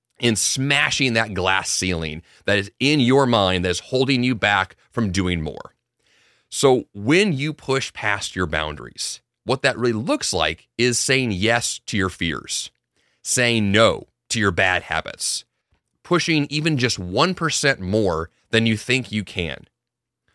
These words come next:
Also leaning into what you know deep inside is what you love to do, but you've been avoiding it.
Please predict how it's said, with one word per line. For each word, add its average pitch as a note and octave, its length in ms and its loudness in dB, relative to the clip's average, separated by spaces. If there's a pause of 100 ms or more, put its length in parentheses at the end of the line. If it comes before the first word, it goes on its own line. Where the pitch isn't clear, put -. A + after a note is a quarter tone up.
(100)
Also A#2+ 360 2
leaning C3+ 460 0
into D#3 480 0
what G2+ 180 0
you A#2 160 -4
know C3 220 2
deep C3+ 320 -4
inside D#3 600 0
is C#3 220 0
what C3 240 2
you D3+ 160 -4
love D3+ 300 2
to D3 140 -2
do, D3 260 -2
but C#3+ 160 -4
you've C3+ 320 -6
been D3+ 220 0
avoiding B2+ 680 2
it. - 300 -6